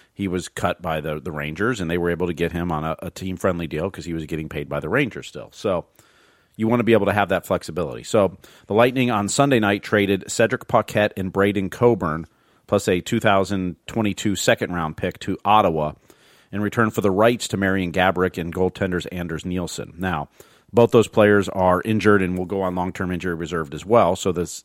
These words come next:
the Lightning will be way over the cap now, but those players won't count against it. Um, Marian Gaborik's got concussion issues, and I'm not sure what Nielsen is, but,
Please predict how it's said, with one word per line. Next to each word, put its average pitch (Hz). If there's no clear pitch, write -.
the 85
Lightning 92
will 85
be 80
way 90
over 78
the -
cap 67
now, 65
but 92
those 98
players 90
won't 87
count 82
against 82
it. 71
Um, 76
Marian 104
Gaborik's 95
got 82
concussion 104
issues, 95
and 82
I'm 87
not 101
sure 101
what 80
Nielsen 78
is, 60
but, -